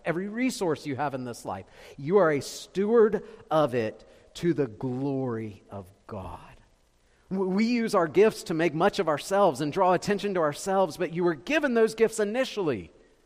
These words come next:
and redemptively for the purpose of making much of Christ. And you and I are to take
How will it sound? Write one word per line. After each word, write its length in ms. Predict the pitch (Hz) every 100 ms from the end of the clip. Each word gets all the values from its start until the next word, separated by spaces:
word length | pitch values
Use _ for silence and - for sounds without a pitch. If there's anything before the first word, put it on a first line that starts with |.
| _ _ _ _ _ - -
and 200 | 202 185
redemptively 1080 | 180 139 196 220 175 165 110 110 98 95 123 _ _ _ _ _ _ _
for 160 | _ 127
the 120 | 127
purpose 520 | - 139 131 95 -
of 140 | 104
making 560 | 104 107 123 143 120 101
much 260 | 95 87 -
of 160 | 85
Christ. 640 | - 92 76 - - - _ _ _ _ _ _ _ _ _ _ _
And 220 | 160 143
you 160 | 131 165
and 100 | 202
I 440 | 143 120 101 95 -
are 80 | -
to 160 | 117 -
take 380 | - 131 104